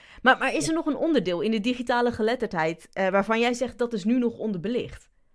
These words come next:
Speaker 2: Ja, er is, eh, eh, denk ik wel, eh, eh, heel duidelijk aangegeven door, eh, door het ontwikkelteam dat er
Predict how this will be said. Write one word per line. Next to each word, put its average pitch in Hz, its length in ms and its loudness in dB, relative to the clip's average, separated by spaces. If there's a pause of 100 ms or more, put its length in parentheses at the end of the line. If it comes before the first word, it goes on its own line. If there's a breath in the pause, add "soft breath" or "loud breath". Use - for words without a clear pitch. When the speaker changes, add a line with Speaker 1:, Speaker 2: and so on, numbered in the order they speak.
Speaker 2:
Ja, 135 300 -2
er 143 100 0
is, 151 240 -4
eh, 139 520 0
eh, 131 360 -8
denk 147 220 -2
ik 135 160 -4
wel, 160 440 -2
eh, 135 840 0
eh, 104 60 -8 (320)
heel 156 220 4
duidelijk 156 380 4
aangegeven 151 720 0
door, 131 300 2
eh, 131 160 -2
door 139 120 0
het 127 120 -6
ontwikkelteam 139 840 0 (380 loud breath)
dat 135 260 -2
er 123 300 -2